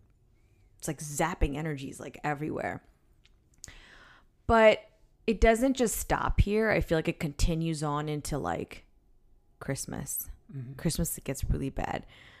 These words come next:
Speaker 1: How about the time you and I went to King of Prussia? When was this? It was the Wednesday.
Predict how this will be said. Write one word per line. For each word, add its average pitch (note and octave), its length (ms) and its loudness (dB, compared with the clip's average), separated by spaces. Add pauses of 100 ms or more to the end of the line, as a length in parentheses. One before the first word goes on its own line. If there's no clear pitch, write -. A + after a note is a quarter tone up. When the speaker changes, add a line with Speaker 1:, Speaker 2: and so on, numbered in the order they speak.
(140)
Speaker 1:
How - 140 0
about - 180 8
the F4+ 80 2
time F#3+ 340 0
you F3+ 100 0
and F3 100 2
I E3 120 2
went D3+ 280 -2
to D3 380 -2 (600)
King F3 180 0
of D3+ 140 0
Prussia? - 600 4 (1160)
When G#3+ 300 6
was E3+ 260 -2
this? - 240 -6 (240)
It G3+ 140 12
was G#3 180 12
the G#3 100 12
Wednesday. F3+ 1000 8